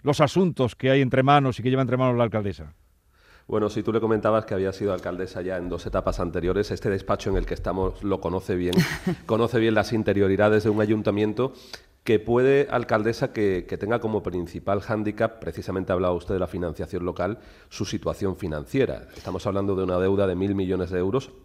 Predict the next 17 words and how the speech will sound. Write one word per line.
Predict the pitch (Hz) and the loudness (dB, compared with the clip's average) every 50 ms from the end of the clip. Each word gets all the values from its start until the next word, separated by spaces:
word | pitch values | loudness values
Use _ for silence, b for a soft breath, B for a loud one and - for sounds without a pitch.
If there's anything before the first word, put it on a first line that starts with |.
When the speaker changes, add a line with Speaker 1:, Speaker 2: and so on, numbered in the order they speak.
| _ _ _ _ | _ _ _ _
Speaker 2:
<laughs> | _ - 90 87 - - | _ -8 -8 -6 -4 -4
millón | 123 104 98 95 85 90 98 101 101 | -4 -2 -2 -2 -2 0 0 2 0
arriba, | 92 - 104 98 104 | 0 0 0 0 0
millón | 98 135 185 196 214 | 2 2 4 4 4
abajo. | - - - | 4 6 6
Speaker 3:
Mil | 311 302 | 6 6
ciento | 247 - - 196 | 6 4 2 2
veintiséis | 190 185 180 175 - 185 - - 175 170 | 2 2 0 0 -2 -2 -2 0 0 0
millones. | 175 175 170 - - 110 | 0 0 2 2 4 4
Speaker 2:
Mil | 113 107 | 2 2
ciento | - 113 101 107 101 98 | 2 0 0 2 2 0
veintiséis | 92 92 90 90 87 - 101 95 | 0 0 -2 -4 -4 -4 -4 -4
millones | 101 95 95 92 92 90 92 | -2 -2 -4 -4 -4 -4 -2
de | 90 | -2
euros. | 90 98 107 135 147 - - B B B B B B B B - - - _ _ _ | -2 0 0 -2 -2 -4 -8 B B B B B B B B -18 -20 -20 _ _ _
¿Cómo | - - 123 123 131 123 123 | 0 2 4 4 4 2 2
piensa, | - 127 120 123 117 113 113 - 123 107 107 107 101 101 107 - - - | 2 0 2 2 0 0 -2 -2 0 2 2 2 2 0 -2 -4 -12 -18